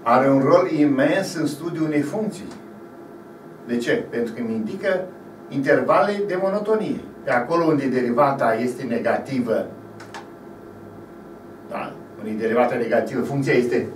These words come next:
descrescătoare, iar pe acolo unde este pozitivă, funcția este crescătoare. Spuneți, observați.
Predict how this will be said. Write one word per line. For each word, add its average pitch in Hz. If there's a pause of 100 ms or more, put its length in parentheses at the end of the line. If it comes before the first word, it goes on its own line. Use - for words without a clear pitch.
descrescătoare, 123 (480)
iar 127
pe 143
acolo 160
unde 156
este 135 (540)
pozitivă, 131
funcția 165 (1040)
este 127 (880)
crescătoare. - (240)
Spuneți, -
observați. -